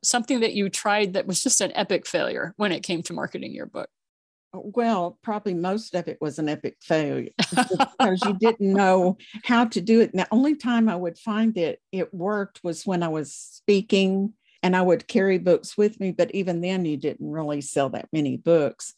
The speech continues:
Speaker 2: and you don't make much money on them. I mean, you don't, you're not doing it to get rich.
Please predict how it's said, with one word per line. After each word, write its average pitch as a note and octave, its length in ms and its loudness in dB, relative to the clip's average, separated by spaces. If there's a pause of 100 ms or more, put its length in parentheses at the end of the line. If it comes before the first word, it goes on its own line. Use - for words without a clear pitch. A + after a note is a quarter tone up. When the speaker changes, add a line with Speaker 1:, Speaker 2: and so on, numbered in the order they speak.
(100)
Speaker 2:
and G3+ 160 4
you G#3+ 100 6
don't A#3 260 4
make F#3+ 220 2
much E3 300 -2
money F3 340 0
on C3+ 160 -2
them. E3+ 240 -8 (140)
I F3 40 0
mean, D#3+ 280 0
you F3 100 2
don't, F#3 220 -2 (100)
you're F#3+ 160 2
not A3 260 2
doing G#3+ 280 2
it - 200 -6
to D#3+ 80 -2
get D3+ 200 -4
rich. - 400 -4